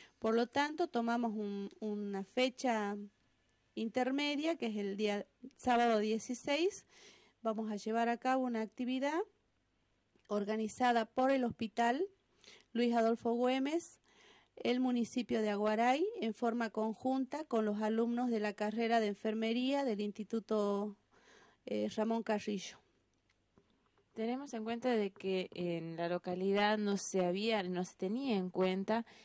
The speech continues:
Speaker 2: este proceso del Día de la Familia y la Comunidad como, eh,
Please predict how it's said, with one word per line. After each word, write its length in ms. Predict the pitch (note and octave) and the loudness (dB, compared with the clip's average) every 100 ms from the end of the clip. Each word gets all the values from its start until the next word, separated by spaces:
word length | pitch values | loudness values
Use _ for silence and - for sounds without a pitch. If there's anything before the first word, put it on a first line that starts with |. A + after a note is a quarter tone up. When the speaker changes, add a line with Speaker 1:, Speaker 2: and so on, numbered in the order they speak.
| - - | -12 0
Speaker 2:
este 800 | F#3 F3+ - F#3 F3 F3 E3+ E3 - | 0 0 -2 2 4 6 4 0 -2
proceso 640 | E3+ F3 F#3 F#3 - G3 F#3+ | 0 0 0 -2 -2 -4 -4
del 380 | E3 E3+ E3 E3 | -6 -6 -4 -4
Día 280 | F3+ F#3 F3+ | 0 2 2
de 160 | F3 | 2
la 200 | E3 E3+ | -2 -6
Familia 400 | E3+ E3+ E3+ F3 | -6 -4 -2 0
y 20 | |
la 80 | F3 | 0
Comunidad 420 | E3+ F3 F3 G3 | -2 -4 -2 -2
como, 380 | A3 G3 G3 G3+ - | -2 -2 0 -2 -2
eh, 300 | F3 E3 | -4 -4